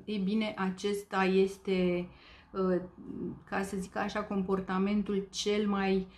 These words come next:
sănătos, dacă putem spune, pentru copil, întrucât ceea ce simte în interior, frustrarea, furia,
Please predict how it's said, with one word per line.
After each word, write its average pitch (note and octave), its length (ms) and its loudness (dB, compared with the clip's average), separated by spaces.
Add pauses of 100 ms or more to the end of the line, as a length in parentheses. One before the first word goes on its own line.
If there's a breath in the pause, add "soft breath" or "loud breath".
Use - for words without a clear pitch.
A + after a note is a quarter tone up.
(140 loud breath)
sănătos, G3 920 0
dacă E3+ 280 -6
putem F#3+ 340 -8
spune, F#3 280 -2
pentru F3+ 480 -6
copil, G3 520 -2
întrucât F#3+ 500 0 (340 loud breath)
ceea F#3+ 240 -2
ce F#3 140 -4
simte A#3 460 0
în G3 80 2
interior, F3+ 680 0
frustrarea, F#3 680 -2
furia, F#3 680 -2